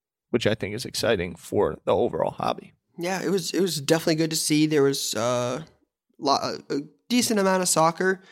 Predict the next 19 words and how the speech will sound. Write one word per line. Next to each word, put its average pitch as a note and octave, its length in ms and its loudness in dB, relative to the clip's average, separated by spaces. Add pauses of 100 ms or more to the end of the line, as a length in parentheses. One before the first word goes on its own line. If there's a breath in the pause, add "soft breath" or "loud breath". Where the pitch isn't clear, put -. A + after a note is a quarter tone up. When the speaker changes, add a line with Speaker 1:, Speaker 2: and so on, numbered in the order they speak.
(140 soft breath)
Speaker 2:
Soccer D3 300 2
and C#3+ 80 2
Pokemon C#3+ 340 0
are C3 40 -2
probably C3+ 320 -2
comparable, C#3 560 -4
but, - 360 -6 (300 soft breath)
um, D#2 360 -8
I - 40 -6
mean, B2 60 -2
Speaker 1:
Nice. A#2 200 4
Speaker 2:
there C4 120 4
were, C#4 100 6
there G3+ 140 10
were C4 80 8
multiple D#3+ 880 4 (240)
first G#3+ 360 2
edition F3 300 2
Shadowless C#3+ 500 2